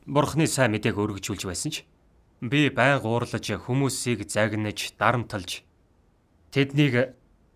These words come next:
надаас айж, өөрсдийгөө тодорхойлж, бүр үүргээ биелүүлэхийг хүсэхгүй болтлоо сөрөг болоход хүргэсэн. Би сайн мэдээний ажлыг үүмүүлж саад болоогүй гэж юу?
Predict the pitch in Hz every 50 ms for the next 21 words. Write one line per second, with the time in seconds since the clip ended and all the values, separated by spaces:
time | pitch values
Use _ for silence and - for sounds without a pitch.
0 | _ _ - - 135 135 131 - 151 135 123 - - 98 113 120 117 107 - -
1 | - - _ _ _ _ _ _ _ _ _ _ - 139 165 175 165 - - -
2 | 180 151 160 160 151 - 110 120 - 147 143 - - 123 123 120 110 104 - -
3 | 104 95 - 117 117 117 95 - - _ _ _ _ _ _ _ _ _ _ _
4 | _ _ _ _ _ _ - - 156 190 190 175 196 185 - 135 156 160 175 156
5 | - - 175 156 - 135 127 - - - - 214 160 139 131 - - - 160 135
6 | - - 147 156 - 107 95 - 165 - - 101 85 - - - - - _ _
7 | _ _ _ _ _ _ _ _ _ _ _ _ _ _ _ _ _ _ _ _
8 | _ _ _ _ - 123 117 151 143 127 - - 143 151 131 120 123 - 131 123
9 | 120 107 110 - - - 117 101 104 110 107 104 98 95 92 - - - - 135
10 | 139 110 98 107 104 113 95 95 90 85 92 - - 120